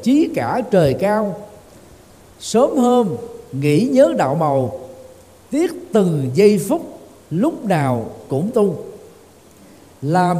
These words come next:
cho được cột nhà Phật Pháp, vì hậu sinh gương mẫu tấm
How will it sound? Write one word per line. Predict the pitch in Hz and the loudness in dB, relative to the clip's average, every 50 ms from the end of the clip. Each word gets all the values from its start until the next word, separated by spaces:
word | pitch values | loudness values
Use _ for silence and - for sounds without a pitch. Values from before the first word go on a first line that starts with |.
| 160 151 - | -4 -2 2
cho | 269 269 262 | 2 2 4
được | 214 175 156 156 175 226 - - - - - - | 4 4 4 4 4 2 0 -4 -10 -10 -4 0
cột | 165 160 190 - - | 2 2 2 2 0
nhà | 202 185 180 170 156 143 135 | 0 0 2 2 2 0 -2
Phật | 104 - 143 - | -2 -2 -4 -4
Pháp, | - - 233 285 320 311 - - - - - - - - - - - - _ _ _ - - - 110 120 | -4 -2 -2 -2 -2 -2 -6 -12 -18 -20 -20 -20 -20 -20 -20 -20 -20 -20 _ _ _ -20 -14 -10 -4 -2
vì | 156 170 165 156 147 139 | 0 2 2 2 2 2
hậu | 117 123 139 143 160 202 | 0 0 0 0 -2 -2
sinh | - - 254 277 269 247 208 160 - - - - - - - - | -2 0 0 2 2 2 0 -2 -4 -10 -14 -18 -20 -18 -8 -2
gương | 156 240 269 269 262 220 180 | 2 4 4 4 4 2 2
mẫu | 147 123 143 214 226 | 0 0 0 -2 -2
tấm | 233 247 | -2 -4